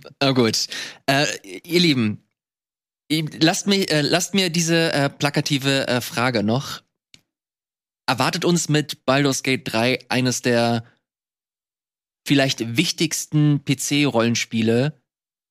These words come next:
aller Zeiten? Fragezeichen. Aufgrund des Scopes, aufgrund der Möglichkeiten, aufgrund der Erfahrung, die,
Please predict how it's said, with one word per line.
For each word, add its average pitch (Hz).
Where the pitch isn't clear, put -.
aller 156
Zeiten? 117
Fragezeichen. 117
Aufgrund -
des -
Scopes, -
aufgrund 151
der 120
Möglichkeiten, 127
aufgrund 147
der 139
Erfahrung, 127
die, 107